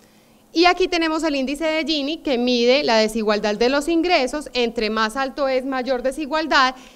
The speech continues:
Y aquí tenemos que en el periodo no se observa una tendencia clara. Evidenciamos entre dos mil doce y dos mil catorce un aumento importante de la desigualdad. Y aquí en dos mil,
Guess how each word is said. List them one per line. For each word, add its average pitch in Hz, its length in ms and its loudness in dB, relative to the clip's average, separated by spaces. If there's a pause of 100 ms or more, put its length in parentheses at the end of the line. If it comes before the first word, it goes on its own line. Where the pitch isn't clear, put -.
(120)
Y 285 80 0
aquí 285 240 2
tenemos 339 340 -2
que 349 60 -4
en 302 60 0
el 262 120 0
periodo 262 320 0
no 330 340 0
se 359 140 -8
observa 285 560 -4
una 247 240 -4
tendencia 226 540 -6
clara. 247 420 0 (240)
Evidenciamos 247 680 2
entre 277 240 -2
dos 233 180 0
mil 226 160 -4
doce 262 340 0
y 262 40 -2
dos 226 120 2
mil 214 180 -4
catorce 254 520 -2
un 302 160 0
aumento 294 420 -2
importante 233 520 -8
de 254 40 -2
la 277 120 0
desigualdad. 311 640 0 (280)
Y 330 160 2
aquí 339 480 2 (420)
en 226 320 -2
dos 220 240 -2
mil, 285 320 -4